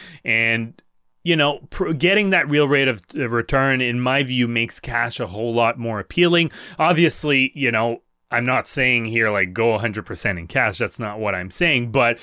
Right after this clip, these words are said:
I'm mostly invested. I'm, like, ninety percent invested or eighty-eight, eighty-nine percent invested. But given the current valuation levels,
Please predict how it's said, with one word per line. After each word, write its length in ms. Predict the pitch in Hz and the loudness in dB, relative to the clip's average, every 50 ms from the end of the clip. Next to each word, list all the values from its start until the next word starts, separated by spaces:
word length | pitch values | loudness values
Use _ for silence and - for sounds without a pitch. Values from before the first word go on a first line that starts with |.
| - - - - 185 - | -12 -18 -16 -16 -12 -4
I'm 380 | - 139 147 156 151 143 143 139 | 0 2 2 2 2 2 2 4
mostly 400 | 151 180 190 196 - - 214 180 | 4 4 4 4 4 2 2 2
invested. 500 | 156 147 113 123 120 120 - - 151 131 | 2 2 2 0 0 0 0 0 2 2
I'm, 220 | 127 113 110 110 110 | 2 2 0 -2 -2
like, 120 | 110 113 110 104 107 | -2 0 0 0 0
ninety 320 | 107 110 120 127 135 139 131 | 0 2 2 2 2 0 0
percent 500 | - - 120 - - - 131 120 123 120 | -2 -2 -2 -2 -2 0 0 0 0 0
invested 640 | 107 104 95 107 117 120 - - - 131 123 120 | -2 0 0 0 0 -2 -2 0 0 2 2 4
or 180 | 117 104 98 113 | 2 2 0 0
eighty-eight, 720 | - 120 117 110 110 110 113 113 107 110 120 120 117 117 - - - - - | 0 0 0 2 0 2 2 2 4 4 2 2 0 -2 -6 -12 -16 -16 -12
eighty-nine 500 | - 135 131 117 110 107 107 117 135 135 | -10 -6 -4 -2 -2 0 0 0 0 0
percent 380 | - - 147 - - 143 131 127 | 0 -2 -2 -2 -2 -2 -2 -2
invested. 680 | 120 113 117 123 127 - - - - 151 143 127 - - - - - - _ | -2 -2 -2 -2 -2 -2 -2 0 2 2 2 0 -2 -10 -16 -18 -20 -8 _
But 320 | - 147 135 135 - _ _ | 2 2 2 2 0 _ _
given 280 | - 160 156 160 175 160 | 0 2 2 2 2 2
the 80 | 151 | 0
current 320 | 143 - - 151 143 135 123 | 0 0 0 2 2 2 2
valuation 720 | 127 120 123 123 117 107 110 123 131 - - 160 147 147 | 2 2 4 4 4 2 2 2 0 0 -2 -4 -2 0
levels, 460 | 151 156 151 156 165 165 165 151 - | 0 0 2 2 2 0 0 -2 -4